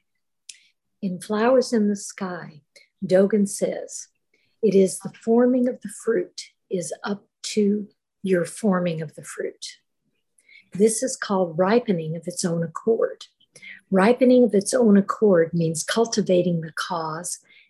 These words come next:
and experiencing the result. So if we want to make our life mature fruit, what do we have to cultivate?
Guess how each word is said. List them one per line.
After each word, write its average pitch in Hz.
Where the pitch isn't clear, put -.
and 170
experiencing 170
the 170
result. 160
So 170
if 156
we 190
want 202
to 262
make 240
our 196
life 180
mature 208
fruit, -
what 190
do 214
we 208
have 156
to -
cultivate? -